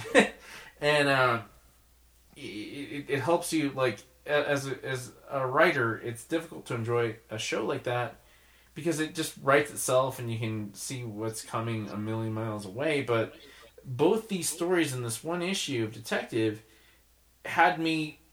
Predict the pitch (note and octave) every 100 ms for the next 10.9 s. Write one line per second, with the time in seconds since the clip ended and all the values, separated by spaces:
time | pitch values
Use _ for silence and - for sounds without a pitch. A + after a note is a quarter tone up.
0 | _ C3 B2+ - F3+ - - F3 D#3+ A2+
1 | A#2 B2+ A2 G#2+ G2 F#2+ A2 C#3 F#3+ -
2 | A2 A2+ G#2 G2 F#2 F2+ E2+ F2+ A2+ F3+
3 | A3+ - A#2 A2+ A2+ A2+ A2 G2 G2 G2
4 | F2+ F2 - G#2 G#2 A2 B2+ - A2+ -
5 | A#2 A2 G#2+ B2+ D#3 - C3+ D3 - A2+
6 | D3 C3+ G#2+ G#2+ G#2+ A2 D3 E3 B2 A2
7 | A2+ A2 A2 A#2 A2+ C3+ E3 D#3+ D3+ D#3+
8 | A#2+ G#2+ G#2+ - - B2 A#2+ A2+ D#3+ C3+
9 | F#2+ - - - - - B2 C#3+ E3 D#3
10 | C3 A#2 G2+ G2 G2 F#3 - - -